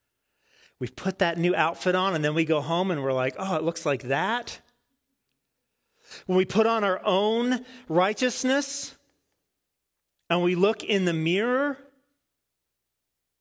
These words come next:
and we see Christ reflected back on us and we're like, "Oh, I look like that."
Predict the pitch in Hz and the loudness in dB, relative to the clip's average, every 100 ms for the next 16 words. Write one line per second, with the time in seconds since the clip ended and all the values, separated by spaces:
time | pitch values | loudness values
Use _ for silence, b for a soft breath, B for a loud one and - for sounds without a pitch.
0 | _ _ 165 180 185 - 185 - - 185 | _ _ 0 2 0 0 -4 -6 -4 0
1 | 185 240 - 185 170 - 180 185 180 139 | 0 0 -4 -2 -2 0 0 0 -2 -2
2 | 151 185 208 214 226 175 151 143 143 - | -2 -2 -2 -2 -2 -2 0 0 -2 -4
3 | 196 165 196 214 202 160 135 120 131 180 | -4 -2 0 0 0 0 -2 -2 -4 -4
4 | 240 254 - | -6 -8 -12